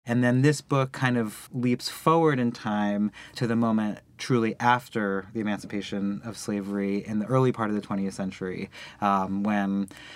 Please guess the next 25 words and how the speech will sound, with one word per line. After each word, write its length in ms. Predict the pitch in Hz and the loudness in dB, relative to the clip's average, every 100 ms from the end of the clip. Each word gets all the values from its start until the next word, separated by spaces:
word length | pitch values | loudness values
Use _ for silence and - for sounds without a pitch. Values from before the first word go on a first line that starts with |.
| - - - | -20 -16 -4
you 100 | 120 | -2
know, 180 | 104 95 | 0 -2
the 200 | 98 101 | -4 -4
kind 180 | 107 | -4
of 80 | 104 | -2
descendants 600 | 104 - 113 107 104 98 | -4 0 2 2 0 -2
of 120 | 107 95 | -4 -4
formerly 520 | - 104 104 104 104 | -4 -2 0 0 -2
enslaved 380 | 98 107 101 - | -2 -4 -4 0
people 420 | 160 147 135 127 | 0 2 2 2
were 120 | 113 | 4
moving 520 | 113 123 123 120 113 | 4 6 6 4 2
from 260 | 107 113 104 | 0 0 0
the 80 | 104 | -2
South 500 | - 98 95 95 - | 0 0 0 -4 -10
to 200 | - 123 | 0 2
the 80 | 110 | 4
North, 460 | 107 98 98 - | 2 0 -2 -6
here 220 | - 117 | -2 0
specifically 760 | 107 113 - 101 101 - 101 98 | 0 -6 -6 -6 -6 -4 -2 0
New 80 | 101 | -2
York 220 | 98 95 | -2 -4
City 340 | - 143 127 | 0 2 2
and 100 | 117 | 0
Philadelphia, 840 | 104 107 101 104 104 107 101 98 | 0 -2 0 0 -2 0 0 0